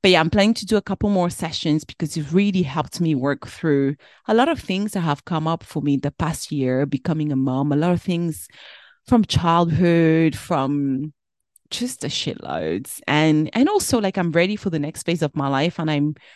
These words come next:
realizing that I'm holding myself back by not working on certain things.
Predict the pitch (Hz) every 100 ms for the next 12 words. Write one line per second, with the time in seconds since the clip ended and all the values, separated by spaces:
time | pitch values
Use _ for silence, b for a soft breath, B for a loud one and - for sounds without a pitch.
0 | B 160 143 135 151 147 135 127 127 131
1 | - 147 131 160 185 175 151 143 156 147
2 | - 131 139 143 - 147 131 135 139 -
3 | 139 143 160 131 139 - 139 156 147 165
4 | 180 214 -